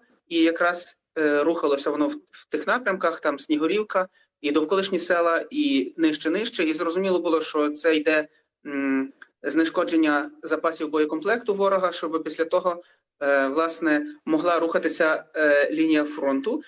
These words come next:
І вона би рухалась навіть, якби російські війська не, е, не, не забралися самовільно. Зрозуміло, що вони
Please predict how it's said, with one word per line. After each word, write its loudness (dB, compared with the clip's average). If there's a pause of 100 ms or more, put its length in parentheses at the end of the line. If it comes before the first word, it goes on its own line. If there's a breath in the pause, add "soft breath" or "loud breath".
(140)
І 2
вона 2
би 0
рухалась 0
навіть, 0
якби 2 (340 soft breath)
російські -2
війська 0
не, 2 (120)
е, 4 (480)
не, 2
не 2
забралися 0
самовільно. -2 (260 loud breath)
Зрозуміло, 0
що -6
вони 2